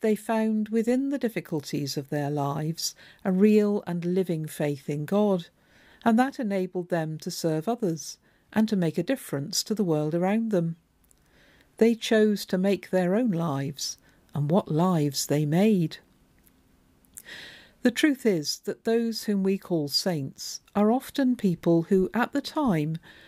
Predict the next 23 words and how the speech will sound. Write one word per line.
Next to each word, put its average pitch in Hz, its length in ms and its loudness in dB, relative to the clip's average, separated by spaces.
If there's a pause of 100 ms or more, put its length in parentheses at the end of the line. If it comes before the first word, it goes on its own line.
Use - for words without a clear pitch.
(140)
would 240 160 6
have 220 100 -2
seemed 226 440 -2
to 262 100 -6
those 190 300 2
around 160 400 -2
them 160 320 -4 (240)
unlucky, 208 680 0 (380)
awkward, 185 640 2 (640)
cursed 240 560 0
rather 156 300 0
than 139 200 -4
blessed, 190 640 0 (760)
people 233 340 4
with 208 200 2
no 190 240 2
obvious 165 480 -2
success - 840 -6
or 147 160 0
attractiveness 165 800 -4
to 156 140 -4
recommend 185 560 0
them. 156 240 0